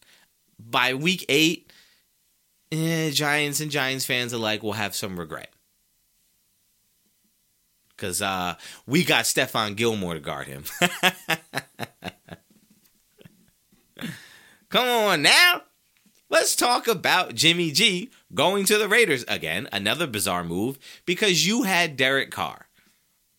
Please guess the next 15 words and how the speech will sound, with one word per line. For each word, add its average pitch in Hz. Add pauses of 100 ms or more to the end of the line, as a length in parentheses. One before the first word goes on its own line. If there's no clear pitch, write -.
(800)
You 139
had 180
Derek 135
Carr. - (1160)
Who's 190
better 160
than 170
Jimmy 175
G? 208 (1400)
Who's 156 (200)
more 113
available 175 (800)
than 101
Jimmy 87
G? 69